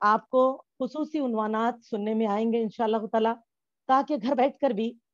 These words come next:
हम में से वो ख़वातीन जो जिम्मेदारियों की वजह से कहीं खुसूसी इज्तिमाई महफिल में नहीं जा सक रही हैं, ताकि खा-, क़द्र के इस रात का एहतमाम करें। इसकी वजह से वो चाहती हैं कि अल्लाह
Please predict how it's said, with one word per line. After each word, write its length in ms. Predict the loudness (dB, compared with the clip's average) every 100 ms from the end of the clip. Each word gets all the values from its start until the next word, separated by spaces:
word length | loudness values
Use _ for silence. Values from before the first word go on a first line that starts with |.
| _ -6
हम 100 | -2
में 140 | -2
से 120 | -2
वो 120 | -6 -4
ख़वातीन 580 | -2 -2 -2 -4 -4 -10 _ _ -6
जो 100 | -2
जिम्मेदारियों 600 | -2 0 0 0 0 -4
की 120 | -2
वजह 260 | -2 -2 -2
से 200 | 0 0 -2 _ _ -4
कहीं 180 | -2 -2
खुसूसी 480 | -6 -6 -6 -2 -2
इज्तिमाई 520 | -2 -2 2 2 2
महफिल 380 | 0 -2 -2 -2
में 220 | -2 -4 _ _ _ -2
नहीं 220 | 0 2
जा 140 | 0
सक 220 | 0 0 2
रही 320 | 2 2 0
हैं, 220 | -2 -4 -10 _ _ _
ताकि 320 | -2 0 2
खा-, 480 | 0 -2 0 2 2
क़द्र 320 | 0 -2 -2
के 160 | -4 -4
इस 140 | -4 -2
रात 240 | -2 -2
का 100 | -4
एहतमाम 540 | -4 -4 -8 -4 -4 0
करें। 260 | 2 2 0 _ _ _
इसकी 220 | -8 -2 2
वजह 220 | 2 2
से 220 | 0 2 0 _ _ _
वो 100 | -4 -2
चाहती 420 | -2 -2 -4 -2
हैं 140 | -2
कि 80 | 0 -2 -4 -10
अल्लाह 240 | -4 -2